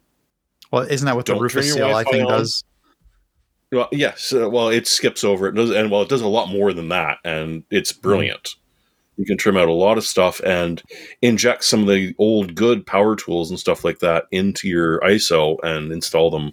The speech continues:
Speaker 2: without having to fight with it. But yeah, no, it's as much as, uh, old Melon Husk was bitching and whining and yelling at the manager. It's like, no, if you don't automatically connect it to internet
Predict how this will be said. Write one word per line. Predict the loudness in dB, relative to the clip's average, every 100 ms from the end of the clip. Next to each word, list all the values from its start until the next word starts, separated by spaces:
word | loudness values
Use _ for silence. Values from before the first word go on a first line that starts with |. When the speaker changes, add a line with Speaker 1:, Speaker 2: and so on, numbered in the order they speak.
| _ _ _ 0
Speaker 2:
without | 0 2
having | -2 -4
to | -2
fight | 0 0
with | -2 -8
it. | -12 _ _ _ _ _ _ _ _ -2
But | 0
yeah, | 0 -2 -6 -2
no, | 0 0 _ _
it's | -2 -2 -4 -2
as | 0 0 -2
much | -2 -2 0
as, | 0 0 0 -2 -4 -6 -2
uh, | 0 2 2 4 2 0 -4 _ _ _
old | -2 0
Melon | 0 2 0
Husk | 0 -2 -2 -4
was | -6 -10 _ -8
bitching | -6 -4 -2
and | 0
whining | 2 2 0 -2
and | -6 -10 _ _
yelling | -6 -2 -2 -2
at |
the | 0
manager. | 2 2 0 -2 -4 -6 _ -20 -20 _
It's | -4
like, | -4
no, | 0 0 0 _ _ _ _ -4
if | -4 -2
you |
don't | 0 0 0 _ _
automatically | 0 2 2 2 0 0 -4
connect | 0 -2 0 -6
it | -2
to | 0
internet | 0 0 -2 -4 -8